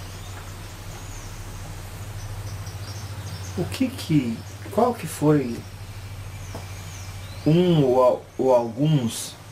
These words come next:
quais foram os fatores mais importantes pra o senhor se tornar aquela pessoa antes da conversão,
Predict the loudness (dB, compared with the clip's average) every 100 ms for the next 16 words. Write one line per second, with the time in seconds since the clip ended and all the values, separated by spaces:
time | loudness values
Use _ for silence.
0 | -16 -16 -16 -10 0 2 2 2 2 2
1 | -2 0 0 0 4 6 6 2 2 2
2 | 2 0 2 0 2 6 6 4 -2 -6
3 | -6 -8 -14 -14 -16 -16 -16 -16 -16 -16
4 | -16 -16 -16 -16 -8 2 2 2 4 6
5 | 4 0 0 2 2 0 0 -2 -4 -14
6 | -18 -18 -18 -18 -18 -18 -18 -18 -16 -16
7 | -14 -14 -8 -6 0 2 2 0 -2 -8
8 | -14 -14 -14 -14 -12 -12 -12 -14 -14 -12
9 | -12 -4 0 2 4 6 6 4 0 -6
10 | -14 -14 -14 -14 -14 0 4 4 4 0
11 | -2 0 0 2 0 0 0